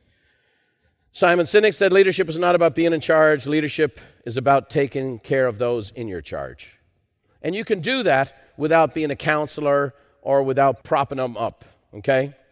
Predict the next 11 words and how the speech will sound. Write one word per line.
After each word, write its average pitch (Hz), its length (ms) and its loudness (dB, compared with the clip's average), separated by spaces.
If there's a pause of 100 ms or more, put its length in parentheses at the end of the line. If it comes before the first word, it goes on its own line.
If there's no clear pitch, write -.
(600)
And 160 140 2
again, 147 320 4 (640)
uh, 123 260 4
I 127 140 2
saw 147 300 -2
the 143 60 -2
one 143 140 -4
lady 139 240 0
share 139 680 0 (680)
with 113 400 -2
Pat 160 560 -2